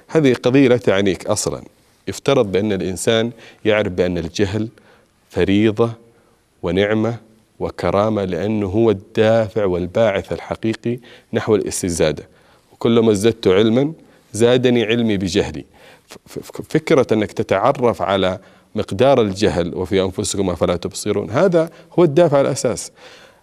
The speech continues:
لذلك من لم يتصف أو من لم يظهر الجهل بصورة واضحة لنفسه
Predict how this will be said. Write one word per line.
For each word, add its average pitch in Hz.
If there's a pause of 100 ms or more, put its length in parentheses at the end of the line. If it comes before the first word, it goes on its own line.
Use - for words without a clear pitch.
(140)
لذلك 160 (640)
من 113 (680)
لم 123
يتصف 151 (120)
أو 101 (120)
من 135
لم 131 (560)
يظهر 110 (680)
الجهل 101
بصورة 98
واضحة 104
لنفسه 95